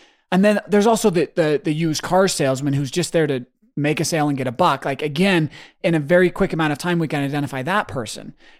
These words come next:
right? But there's this third type of advisor that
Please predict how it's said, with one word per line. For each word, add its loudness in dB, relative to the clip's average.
right? 0
But 0
there's 4
this 0
third 2
type 0
of -4
advisor -4
that 0